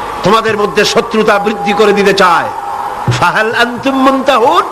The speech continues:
এগুলি শোনার পরেও কি তোমরা এই মদ আর জুয়া থেকে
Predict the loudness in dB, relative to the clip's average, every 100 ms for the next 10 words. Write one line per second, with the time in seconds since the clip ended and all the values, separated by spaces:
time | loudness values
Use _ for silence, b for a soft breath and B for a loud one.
0 | -8 -8 -8 -8 -2 0 0 -2 0 2
1 | 4 2 2 2 4 2 2 2 4 2
2 | 2 -4 -8 -8 -2 0 0 2 4 4
3 | 2 0 2 2 4 0 2 0